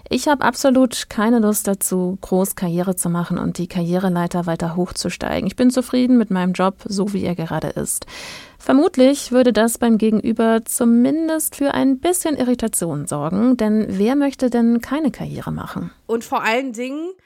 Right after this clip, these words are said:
Speaker 2: hab ich in den letzten Wochen und Monaten gelernt, dass in Deutschland sehr gerne Karriere und Job synonym benutzt wird. Also, ich mein, man muss ja sagen, achtzig, neunzig Prozent der Menschen, die dort draußen arbeiten, verrichten einen ganz normalen Job.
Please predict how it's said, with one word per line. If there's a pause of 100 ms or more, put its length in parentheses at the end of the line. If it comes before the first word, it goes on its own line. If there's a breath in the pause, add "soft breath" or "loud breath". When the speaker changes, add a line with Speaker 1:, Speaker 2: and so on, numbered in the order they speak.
(200 soft breath)
Speaker 2:
hab
ich
in
den
letzten
Wochen
und
Monaten
gelernt,
dass
in
Deutschland
sehr
gerne (640 soft breath)
Karriere
und
Job
synonym
benutzt
wird. (200)
Also, (280 loud breath)
ich
mein, (640)
man
muss
ja
sagen,
achtzig,
neunzig
Prozent
der
Menschen,
die
dort
draußen
arbeiten,
verrichten
einen
ganz
normalen
Job.